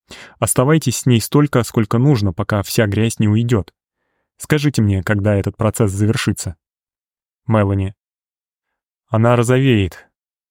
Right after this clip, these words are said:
Да, она чувствует себя легкой и свободной. Джей. Хорошо, посвятите несколько минут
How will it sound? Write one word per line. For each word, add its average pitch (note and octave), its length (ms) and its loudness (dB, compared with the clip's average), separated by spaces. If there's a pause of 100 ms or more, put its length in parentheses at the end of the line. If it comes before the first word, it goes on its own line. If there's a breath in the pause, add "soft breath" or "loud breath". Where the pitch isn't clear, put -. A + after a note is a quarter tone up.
(160)
Да, A#2 280 2
она A2 140 2
чувствует B2 400 0
себя G#2+ 220 0
легкой A2 440 0
и G#2+ 220 -4
свободной. G#2 800 -2 (720)
Джей. G#2 360 0 (500 loud breath)
Хорошо, B2 480 0
посвятите B2+ 500 0
несколько B2 400 2
минут B2 380 2